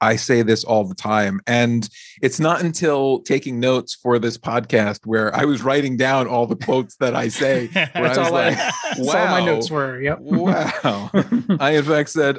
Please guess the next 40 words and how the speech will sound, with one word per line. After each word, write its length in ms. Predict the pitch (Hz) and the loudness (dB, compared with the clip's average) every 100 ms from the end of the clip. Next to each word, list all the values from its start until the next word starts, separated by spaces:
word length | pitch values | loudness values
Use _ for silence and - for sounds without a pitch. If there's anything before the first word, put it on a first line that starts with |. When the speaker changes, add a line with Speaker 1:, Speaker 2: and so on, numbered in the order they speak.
| 185 | 0
Speaker 1:
"Oh, 200 | 156 190 | 0 0
frostbite." 840 | 202 - 185 185 - 113 101 104 - | -2 -4 -2 -4 -4 -4 -4 -6 -4
I 160 | 127 | 0
say 180 | 139 127 | 2 2
that 180 | 208 131 | 2 2
a 60 | 131 | 2
lot. 360 | - - 190 131 | 2 0 -2 0
Speaker 3:
<laughs> 160 | - | -2
Yep. 420 | 180 175 180 226 - _ - - - | 0 0 0 -4 -14 _ -20 -8 -2
Speaker 2:
I'm 180 | 190 214 | 0 2
slowly 580 | - - 196 202 214 | 0 0 0 2 0
getting 260 | 190 185 185 | 0 -2 -2
to 60 | 160 | -2
that 180 | 165 156 | -2 0
point. 200 | 165 165 - | -4 -4 -6
I 180 | - 311 | -2 0
don't 180 | 392 190 | 0 0
know 140 | 156 | 0
why 460 | 139 127 139 151 156 | -2 -2 0 0 0
I 180 | 143 147 | 0 -2
missed 280 | 143 139 - - | -4 -4 -6 -4
all 260 | 139 147 156 | 0 2 2
of 140 | 135 | 0
these 280 | 139 139 127 | 0 0 -2
the 120 | 135 | -4
first 300 | 135 135 123 | 0 0 0
time 260 | - 131 123 | -2 -2 -2
around, 460 | 123 120 117 117 | -2 -2 -2 -4
but 100 | 120 127 | -2 0
I'm 220 | 170 294 | 2 2
a 40 | 262 | 0
late 340 | 156 175 160 | 2 0 0
bloomer 380 | 143 156 165 143 | -4 -2 -2 0
when 120 | 131 | 0
it 80 | 131 | 0
comes 280 | 139 127 123 | -2 -4 -6
to 80 | |
Prep 220 | 120 123 - | -6 -6 -6
and 80 | 123 | -6
Landing. 340 | 120 117 | -2 -2